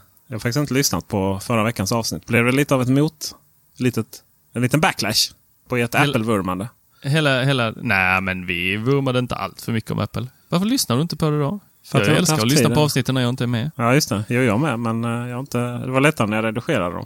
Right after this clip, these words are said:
Speaker 1: <laughs> Så att jag s-, <laughs> fnissade. <laughs> Under, vad betyder roligare att redigera något om att du själv är med, kan jag säga.
Speaker 2: Mm, det förstår jag. Ja. Nej, det... det, det blir tomt på hjärnkontoret här.
Speaker 1: Mm.
Speaker 2: Eh,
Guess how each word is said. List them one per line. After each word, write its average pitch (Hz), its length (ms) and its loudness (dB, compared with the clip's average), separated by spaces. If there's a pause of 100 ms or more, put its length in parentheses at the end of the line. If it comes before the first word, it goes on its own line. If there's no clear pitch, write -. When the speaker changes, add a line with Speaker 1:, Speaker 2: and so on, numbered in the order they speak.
(140)
Speaker 1:
<laughs> 135 120 0
Så - 140 2
att 143 120 0
jag 123 180 0
s-, - 300 -4 (120)
<laughs> - 120 -12
fnissade. 143 640 0
<laughs> - 1120 -4
Under, 117 300 -6 (380)
vad 143 140 -8
betyder 151 380 0
roligare 165 240 4
att 139 60 0
redigera 139 320 2
något 135 160 0
om 131 80 -4
att 131 120 -4
du 131 80 0
själv 127 260 -2
är 120 60 -4
med, 117 300 -8
kan 120 100 -12
jag 113 60 -12
säga. 123 160 -16 (380)
Speaker 2:
Mm, 139 500 -8
det 123 100 -6
förstår 139 260 -10
jag. 131 100 -12 (1120)
Ja. 107 200 6 (300)
Nej, 190 360 6
det... 190 320 4
det, 170 340 2 (1800)
det 143 100 -2
blir 160 360 -4 (400)
tomt 123 320 -2
på 143 80 -2
hjärnkontoret 120 540 -4
här. 131 120 -6 (200)
Speaker 1:
Mm. 165 140 -6 (500)
Speaker 2:
Eh, 135 420 4